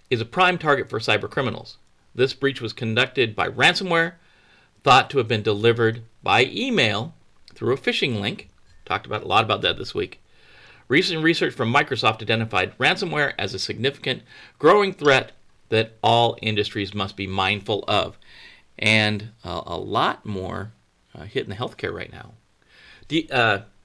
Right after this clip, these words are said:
Health and Human Services, D H S, and F B I all set a, a three-party warning out this week about warning for healthcare. Oh, the sound effect. Uh-huh.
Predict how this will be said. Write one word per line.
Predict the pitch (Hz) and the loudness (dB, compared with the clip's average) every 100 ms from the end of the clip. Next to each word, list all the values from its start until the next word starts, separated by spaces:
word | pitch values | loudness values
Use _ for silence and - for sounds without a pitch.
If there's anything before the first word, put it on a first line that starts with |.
| _ _ _ - | _ _ _ 0
Health | 165 | 2
and | 180 | 2
Human | 185 170 | -2 2
Services, | 185 175 170 170 165 - - - _ _ _ _ | 2 2 0 -4 -6 -14 -20 -20 _ _ _ _
D | - 175 | 4 6
H | 170 160 | 6 4
S, | 135 131 - | 2 2 -4
and | 113 | -4
F | 113 | -2
B | 113 107 | 0 0
I | 101 | 0
all | 90 101 | -2 -2
set | 113 98 - | -2 -2 -4
a, | 92 85 - | -10 -10 -10
a | 85 - _ _ | -14 -16 _ _
three-party | - 131 180 175 - 147 156 123 104 113 - _ _ _ _ _ _ _ _ _ _ _ _ 110 | -4 2 2 0 2 2 4 2 -2 -6 -12 _ _ _ _ _ _ _ _ _ _ _ _ -4
warning | 113 160 151 117 | 2 2 2 2
out | 101 95 - | 0 -2 -2
this | 104 113 | -6 -4
week | 104 | -4
about | 87 76 - - - - _ _ - - - _ 110 | -2 -4 -4 -14 -20 -20 _ _ -20 -20 -20 _ -10
warning | 101 131 135 120 | -2 0 0 -2
for | 113 101 | -2 -4
healthcare. | - - 120 - - - _ _ _ _ - | -4 -2 -2 -2 -8 -10 _ _ _ _ -4
Oh, | 90 87 - | -2 -2 -4
the | - | -6
sound | - 131 127 | 2 2 2
effect. | 113 92 - _ _ _ _ _ _ _ - | -2 -4 -6 _ _ _ _ _ _ _ -4
Uh-huh. | 113 117 117 113 | 0 2 2 2